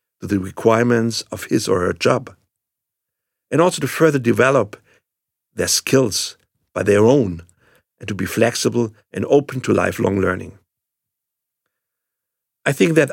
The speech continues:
art H E Is and the universities of today, at least in some subjects, and this definitely includes the arts, have strengthened their character as laboratories, as open spaces for experimentation,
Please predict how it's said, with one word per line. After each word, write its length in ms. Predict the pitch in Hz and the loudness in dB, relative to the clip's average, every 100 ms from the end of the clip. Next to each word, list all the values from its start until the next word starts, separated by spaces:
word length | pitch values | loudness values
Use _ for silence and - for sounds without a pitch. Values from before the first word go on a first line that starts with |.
| - | -4
art 260 | - 127 123 | 0 0 0
H 240 | 117 117 - | -2 -2 2
E 80 | 120 | 2
Is 300 | 110 110 107 | 4 0 -2
and 140 | 101 | -4
the 60 | 101 | 0
universities 580 | 107 107 104 127 113 | 2 4 2 0 -2
of 120 | 98 - | -4 -6
today, 500 | 87 107 107 127 123 _ _ - | -2 2 2 2 -2 _ _ -8
at 120 | 120 | -4
least 180 | 180 - | -4 -6
in 100 | 104 | -10
some 360 | - - 127 | -4 0 2
subjects, 720 | 110 - 135 - - 85 - - | 0 0 -2 -2 -6 -6 -8 -4
and 320 | 104 92 - - _ _ _ | -2 -4 -8 -20 _ _ _
this 200 | - 107 | -8 -6
definitely 480 | - 127 127 104 104 | 0 0 2 0 -2
includes 320 | 92 101 92 | -4 -4 -4
the 140 | 98 120 | 0 0
arts, 360 | 110 - - _ _ - _ _ _ - | 0 -4 -12 _ _ -20 _ _ _ -6
have 120 | 110 | -6
strengthened 560 | - - 143 - - | -4 -2 -2 -2 -4
their 160 | - 90 | -4 -6
character 560 | - 117 120 - 101 87 _ _ - | -2 0 0 -2 -6 -6 _ _ -2
as 380 | 101 98 87 - | 0 0 -2 -8
laboratories, 880 | - 104 143 113 85 85 82 82 - _ _ _ _ _ - | -4 -2 2 2 0 -6 -8 -10 -16 _ _ _ _ _ -10
as 140 | 113 - | -6 2
open 280 | 156 160 113 | 2 2 -4
spaces 480 | - 127 123 - 104 | -2 0 0 -2 -6
for 220 | 110 110 | -4 -2
experimentation, 920 | 123 113 - 101 98 110 135 - - | -4 -4 -4 -4 -2 -4 -4 -6 -10